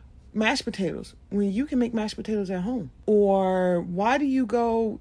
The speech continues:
to other fast food restaurants, like, you know, even Chick-fil-A,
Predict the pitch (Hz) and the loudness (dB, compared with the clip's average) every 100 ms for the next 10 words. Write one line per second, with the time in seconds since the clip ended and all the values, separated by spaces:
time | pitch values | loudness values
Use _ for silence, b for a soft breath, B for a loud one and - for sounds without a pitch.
0 | - - 240 226 - 240 247 220 - - | -10 -4 -2 0 0 2 2 2 -2 -2
1 | 233 233 - 208 190 269 233 202 185 - | 0 -2 -4 -4 -4 -4 -2 -2 -2 -4
2 | - - 196 202 208 214 180 226 240 247 | -10 -2 -2 -2 -2 -2 -2 -2 -2 -2
3 | 277 - 262 277 - | -4 -4 -2 0 0